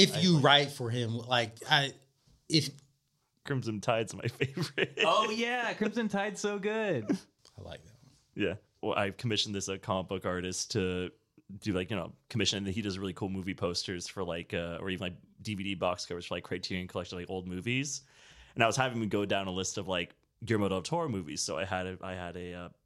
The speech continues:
Speaker 2: Pan's Labyrinth one, I had a Devil's Backbone one, and I asked for a Crimson Peak one. And instead, I found, like, a month rolls on, I get back, it's Crimson Tide. <laughs>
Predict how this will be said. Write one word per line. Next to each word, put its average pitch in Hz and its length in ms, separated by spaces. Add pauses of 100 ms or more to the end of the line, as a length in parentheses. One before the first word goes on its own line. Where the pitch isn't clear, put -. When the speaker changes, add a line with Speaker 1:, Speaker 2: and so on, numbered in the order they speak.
Speaker 2:
Pan's 87 280
Labyrinth 127 360
one, 117 420
I 92 80
had 87 120
a 85 40
Devil's 80 280
Backbone 123 560
one, 117 360 (380)
and 107 140
I 101 120
asked 101 360
for 98 220
a 95 40
Crimson 101 380
Peak - 300
one. 92 280 (380)
And 117 140
instead, 131 340
I 123 80
found, - 180
like, 110 140
a 110 60
month 107 240
rolls 110 200
on, 107 140
I 104 80
get 107 200
back, 131 240 (120)
it's 131 140
Crimson 165 340
Tide. - 260 (200)
<laughs> 349 580